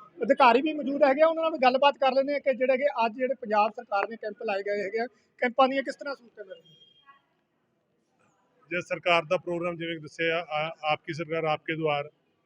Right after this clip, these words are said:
Speaker 2: ਪੰਜਾਬ ਸਰਕਾਰ ਦੀਆਂ ਕਰੀਬ ਚੁਤਾਲੀ ਸਰਵਿਸਿਜ਼ ਜਿਹੜੀਆਂ ਲੋਕਾਂ ਨੂੰ ਘਰੇ ਬੈਠੇ ਉਹਨਾਂ ਨੂੰ ਡੋਰ ਸਟੈਪ 'ਤੇ ਦਿੱਤੀਆਂ ਜਾ ਰਹੀਆਂ,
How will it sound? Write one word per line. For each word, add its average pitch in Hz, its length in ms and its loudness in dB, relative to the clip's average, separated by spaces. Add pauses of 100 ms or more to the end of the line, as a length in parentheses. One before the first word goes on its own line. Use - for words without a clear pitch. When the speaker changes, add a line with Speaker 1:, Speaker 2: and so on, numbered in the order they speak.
(280)
Speaker 2:
ਪੰਜਾਬ 165 280 2
ਸਰਕਾਰ 170 380 -2
ਦੀਆਂ 180 140 -2
ਕਰੀਬ 175 240 -2
ਚੁਤਾਲੀ 185 380 0
ਸਰਵਿਸਿਜ਼ 180 460 -4
ਜਿਹੜੀਆਂ 170 320 -2
ਲੋਕਾਂ 165 280 -6
ਨੂੰ 165 140 -8
ਘਰੇ 175 480 -4
ਬੈਠੇ 156 260 -2
ਉਹਨਾਂ 165 160 -8
ਨੂੰ 156 40 -12
ਡੋਰ 156 160 -4
ਸਟੈਪ 160 180 -8
'ਤੇ 160 80 -8
ਦਿੱਤੀਆਂ 147 340 -8
ਜਾ 156 120 0
ਰਹੀਆਂ, 160 280 -4